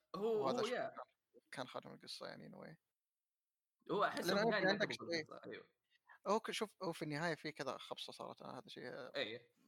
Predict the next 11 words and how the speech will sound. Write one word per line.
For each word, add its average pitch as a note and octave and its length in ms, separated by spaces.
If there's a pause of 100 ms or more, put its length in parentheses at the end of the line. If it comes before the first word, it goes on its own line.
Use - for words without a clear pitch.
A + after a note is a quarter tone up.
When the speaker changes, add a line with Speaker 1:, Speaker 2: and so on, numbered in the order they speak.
(360)
Speaker 2:
إيه، C#3 100
بتأكد - 340
فيه. C#3+ 300
أصلًا C#3 280
يعني C3+ 280
أحس - 260
إني C3 100
تعودت C3+ 380
أصلًا - 220
على - 180
ياكوزا. - 320